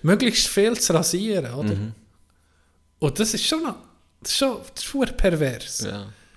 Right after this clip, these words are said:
Speaker 1: Hingegen ist dann, dann kommt eben das Nerd-Hirn, kommt so, «Fuck, was kann die Rakete alles?» Weißt du so?
Speaker 2: Mhm.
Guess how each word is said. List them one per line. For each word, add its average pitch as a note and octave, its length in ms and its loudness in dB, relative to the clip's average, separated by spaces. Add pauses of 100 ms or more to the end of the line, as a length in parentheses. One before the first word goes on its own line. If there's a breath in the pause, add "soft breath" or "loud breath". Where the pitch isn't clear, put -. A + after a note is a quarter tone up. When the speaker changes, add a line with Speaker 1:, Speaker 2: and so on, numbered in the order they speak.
Speaker 1:
Hingegen F#3 320 4
ist F3+ 160 2
dann, G3+ 320 8
dann G3 140 6
kommt F3 240 4
eben F3+ 200 0
das - 200 0
Nerd-Hirn, E3+ 1400 4
kommt D3+ 240 2
so, C#3+ 80 -6
«Fuck, - 400 -6
was F#3+ 280 2
kann A3 200 -4
die A3 120 0
Rakete F#3 680 0
alles?» - 420 -10
Weißt F3+ 220 6
du - 100 6
so? F3 240 6
Speaker 2:
Mhm. A2+ 340 2